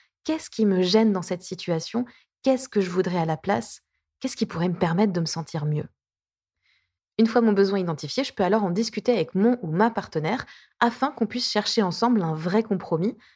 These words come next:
c'est-à-dire une solution qui nous satisfait tous les deux ou toutes les deux. Il se peut que vous vous retrouviez, euh, face à une personne qui refuse de vous écouter, de vous prendre en compte et de chercher un compromis,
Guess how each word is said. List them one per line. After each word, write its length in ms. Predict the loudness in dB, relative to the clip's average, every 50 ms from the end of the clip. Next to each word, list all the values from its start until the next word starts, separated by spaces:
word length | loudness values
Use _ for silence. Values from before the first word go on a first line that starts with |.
| _ _ _ _
c'est-à-dire 680 | -6 -4 -2 0 2 0 0 0 -2 -4 -4 -4 -8 _ _ _ _ _
une 140 | 4 4 4
solution 500 | 4 4 2 0 0 -2 -6 -4 -4 -4
qui 140 | -4 -4 -4
nous 100 | -4 -4
satisfait 640 | -4 -6 -8 -8 -8 -10 -12 -6 -4 -4 -4 -4 -8 _ _ _ _ _ _ _ _ _ _
tous 120 | -8 -6
les 140 | -4 -4 -4
deux 180 | -2 0 0 -2
ou 100 | -2 -4
toutes 320 | -8 -12 -14 -14 -10 -10
les 80 | -10 -10
deux. 140 | -10 -12 -14 _ _ _ _ _ _ _ _ _ _ _ _ _ _ _ _ _ _ _ _ _ _ _ _ _ _ -2
Il 100 | -2 -2
se 160 | 0 0 0
peut 280 | 0 0 -2 -2 -2 -2
que 80 | -2 0
vous 160 | 0 2 0
vous 80 | 0 -2
retrouviez, 680 | -4 -8 -10 -10 -6 -4 0 2 4 2 2 2 0
euh, 100 | -2 -2
face 300 | 0 0 0 0 0 0
à 60 | -2
une 120 | -2 -2
personne 300 | -4 -6 -4 0 0 0
qui 160 | 0 0 -2 -2
refuse 460 | 0 0 0 0 0 -2 -4 -2 0
de 80 | -2
vous 180 | -2 0 -2 -4
écouter, 400 | -4 -4 -6 -8 -6 -6 -6 -6
de 120 | -6 -8
vous 240 | -12 -12 -14 -16 -14
prendre 240 | -4 -2 0 0 0
en 60 | 0
compte 280 | 0 0 0 0 0 0 2
et 140 | 2 2
de 120 | 2 0 -4
chercher 320 | -6 -6 -6 -6 -2 -2 -2
un 80 | -2
compromis, 520 | 0 0 0 0 0 0 -2 -2 -2 -4